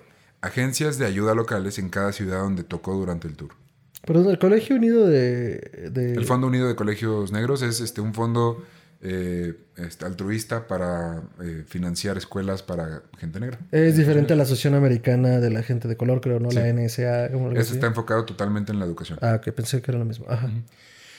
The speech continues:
Speaker 1: Cuando la gira terminó, llegó la pregunta de siempre. "¿Qué sigue?". La respuesta llegó en el sonido de ritmos y las percusiones latinas brasileñas. Viajó a Río de Janeiro para estudiar su música,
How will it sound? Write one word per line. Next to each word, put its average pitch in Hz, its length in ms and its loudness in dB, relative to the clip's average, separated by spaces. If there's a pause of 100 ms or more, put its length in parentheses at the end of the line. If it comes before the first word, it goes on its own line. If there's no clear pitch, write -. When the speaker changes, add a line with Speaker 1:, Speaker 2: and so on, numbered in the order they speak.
(140)
Speaker 1:
Cuando 147 180 0
la 139 80 2
gira 170 160 4
terminó, 175 440 2 (160)
llegó 110 240 2
la 113 120 2
pregunta 95 320 -2
de 127 80 0
siempre. 156 360 2 (640)
"¿Qué 151 120 -2
sigue?". 262 280 -6 (920)
La 123 140 0
respuesta 160 380 -2
llegó 131 420 0 (100)
en 110 100 -2
el 101 100 -2
sonido 107 380 0
de 98 100 0
ritmos 123 520 -2
y 110 60 -10
las 92 140 -8
percusiones 110 600 -4
latinas 92 440 -2
brasileñas. 80 800 -10 (1120)
Viajó 113 280 0
a 131 60 4
Río 175 280 0
de 147 140 0
Janeiro 117 460 0 (400)
para 101 200 2
estudiar 107 540 0
su - 160 -2
música, 143 460 0